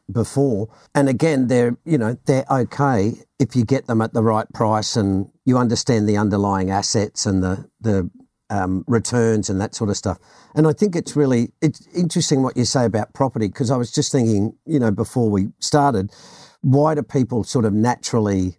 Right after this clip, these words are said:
gen-, you know, most people generally move to, if they think about investing, they think about property. They don't think about stocks. And I'm just interested to know why people do that, whether it's just a, you know, like, "Oh, well, it's easier,"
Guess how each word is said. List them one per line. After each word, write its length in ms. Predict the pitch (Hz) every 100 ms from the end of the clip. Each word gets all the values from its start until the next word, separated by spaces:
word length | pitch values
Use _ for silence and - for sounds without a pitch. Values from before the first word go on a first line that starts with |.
| _ _ _ _ -
gen-, 320 | 110 156 160 -
you 320 | 147 - 151
know, 180 | 104 120 220 202
most 480 | - 180 165 185 -
people 440 | - 104 98 101 - _ _ _ 131
generally 540 | 139 160 165 139 123
move 360 | 117 120 113 101
to, 420 | - 113 101 101 -
if 140 | 120
they 140 | 123
think 240 | 110 - 127
about 200 | 110 104
investing, 600 | 101 101 117 - 95 95
they 100 | 104
think 180 | 123 104
about 220 | 101 -
property. 420 | 110 - 82 82 _ -
They 80 | 113
don't 200 | 110 - _
think 140 | - 110
about 240 | 95 95
stocks. 400 | - 101 - - _ _ -
And 140 | 139
I'm 220 | 131 117
just 280 | - 165 -
interested 580 | - 156 - 117 - 104
to 100 | -
know 140 | 120 104
why 380 | 95 113 117 117
people 540 | - 120 - 98 90 - _ _ _ - - 156
do 220 | 107 127 120
that, 240 | 160 185
whether 260 | 151 147 139
it's 180 | - -
just 260 | 147 -
a, 180 | 120 107 -
you 100 | 135
know, 160 | 113
like, 200 | 117 113 127
"Oh, 120 | 123
well, 160 | 113
it's 160 | 107 -
easier," 520 | 107 123 123 156 165